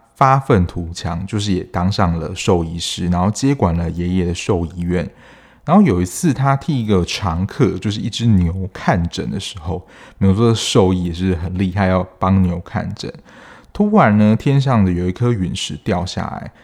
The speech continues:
当下他跟牛的主人呢，一起获得了超能力。那这超能力是怎么样呢？他当时还有他的主人摸的是牛的哪一个部位，他就能透过摸那个部位读取那个人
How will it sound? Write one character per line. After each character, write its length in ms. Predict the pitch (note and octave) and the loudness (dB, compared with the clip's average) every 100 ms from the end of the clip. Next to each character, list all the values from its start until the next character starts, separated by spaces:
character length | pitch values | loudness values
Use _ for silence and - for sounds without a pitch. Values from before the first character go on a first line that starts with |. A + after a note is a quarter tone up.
| _ | _
当 220 | - F3+ F3+ | 0 4 4
下 240 | F3 B2+ | 6 4
他 180 | A#2+ C3 | 4 0
跟 260 | C3+ C3+ | 2 4
牛 220 | A#2 F2 G2 | 4 4 2
的 100 | F#2 | 0
主 320 | - D#2+ C#2+ | -2 -10 -8
人 160 | D2+ | -4
呢， 160 | F#2 F#2+ | -2 -2
一 100 | D#3+ | -2
起 340 | D#3 - - E2+ | -4 -4 -6 -6
获 240 | B2 G2+ | 2 2
得 200 | F2 F2 | 2 -2
了 240 | E2+ F2 E2+ | -2 -4 -6
超 400 | - - G2 G2 | -6 0 2 4
能 260 | E2 E2+ | 2 0
力。 180 | F#2+ - - - - - | -2 -4 -14 -20 -8 0
那 80 | A3+ | 2
这 140 | G#3+ | 2
超 240 | - F3 | 2 4
能 160 | D#3 G2+ | 6 4
力 100 | A#2 | 2
是 60 | A2 | -2
怎 120 | - | -6
么 80 | F2 | -2
样 280 | F#2 F2 | 0 0
呢？ 200 | E2+ F2 - - _ | -2 -4 -6 -14 _
他 180 | - G#3+ | 2 2
当 340 | - F3+ F#3 | 4 6 8
时 380 | F#3 - - D#2 | 6 2 -6 -6
还 120 | F#2+ A#2+ | -2 0
有 60 | |
他 180 | A2+ A2 | 4 4
的 40 | F#2+ | 2
主 300 | - - - | -2 -12 -10
人 180 | - G2 | -8 0
摸 280 | D#3+ F3+ F3 | 4 4 4
的 120 | G2 | 2
是 160 | - B2+ | 2 2
牛 400 | G2 F2 F2 G2 | 4 4 0 2
的 120 | G#2 | 2
哪 200 | E2+ F2 | 2 -2
一 60 | |
个 100 | F2 | -4
部 300 | F2 G#2+ F2 F2+ | -4 -4 -4 -2
位， 200 | F2+ F2 - - | -2 -6 -14 -6
他 140 | - G3 | 2 6
就 120 | A3 | 8
能 140 | A2 | 6
透 220 | A2+ D3 A2+ | 4 2 2
过 260 | B2 G2+ | 4 4
摸 320 | G#2 D3 D#3 | 4 4 4
那 140 | D#3 B2 | 4 2
个 60 | |
部 260 | F#2+ A#2 G#2 | 0 -2 0
位 180 | G#2+ F#2 | 0 0
读 280 | - F2+ A2+ | -2 -6 -4
取 180 | - F2+ | -2 2
那 160 | A2 | 4
个 160 | F2 E2+ - | 4 0 -6
人 200 | D#2+ | -10